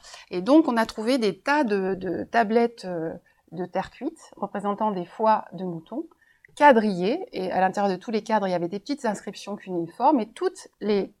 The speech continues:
cadres renvoient à des pathologies particulières. Donc ça, ça date à peu près de mille huit cents avant Jésus-Christ, euh, voilà, entre le Tigre et l'Euphrate. Donc je vous donne quelques exemples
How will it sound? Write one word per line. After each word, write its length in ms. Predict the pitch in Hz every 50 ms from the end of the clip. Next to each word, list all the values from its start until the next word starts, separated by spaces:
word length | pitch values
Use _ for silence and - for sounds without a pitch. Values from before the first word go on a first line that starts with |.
| _
cadres 460 | - 175 175 233 269 277 208 170 170 - _ _ - - - - - _ _ _ _ _ _ -
renvoient 540 | 202 208 240 240 202 - 202 196 226 262 -
à 100 | - 202
des 120 | 202 220 220
pathologies 500 | - 196 190 - 214 202 202 190 240 247
particulières. 720 | - 202 185 - - 202 - - 185 170 156 - - - _ - - - - - - - - - - _ _ _ -
Donc 140 | 196 185 -
ça, 160 | - 262 277
ça 200 | 269 - 247 220
date 280 | 196 202 220 254 262 -
à 80 | 202
peu 100 | 196 202
près 220 | 202 - - 247 233
de 120 | 202 214
mille 260 | 214 220 233 254 262
huit 120 | 233 226 220
cents 180 | 226 - 240
avant 260 | 226 208 196 196 208
Jésus-Christ, 560 | 208 202 202 185 185 180 - - - 214 302 - _ _ _ - _ _ _ _ _ - - -
euh, 240 | 180 175 175 175 - -
voilà, 260 | 180 190 165 151 160
entre 200 | 185 202 - 214
le 100 | 190 190
Tigre 340 | 196 - - 262 247 254 - -
et 80 | 214
l'Euphrate. 460 | 214 196 180 - - - 147 - - -
Donc 200 | 214 233 247 233
je 100 | 240 240
vous 160 | 226 226 226
donne 220 | 214 285 294 294
quelques 380 | 285 262 233 214 - 226 202 202
exemples 540 | 190 185 175 180 202 247 330 339 - 320